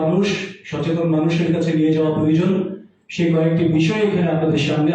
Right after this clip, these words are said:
আপনাদের মাধ্যমে মানুষের কাছে পৌঁছে দেওয়ার চেষ্টা করছি।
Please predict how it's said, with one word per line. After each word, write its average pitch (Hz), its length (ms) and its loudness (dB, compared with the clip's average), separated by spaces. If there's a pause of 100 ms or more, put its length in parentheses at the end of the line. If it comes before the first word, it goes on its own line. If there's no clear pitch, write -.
আপনাদের 156 340 0
মাধ্যমে 156 400 -2
মানুষের 147 340 -2
কাছে 139 200 -4 (120)
পৌঁছে 135 320 -2
দেওয়ার 156 320 -2
চেষ্টা 120 280 -4
করছি। - 240 -10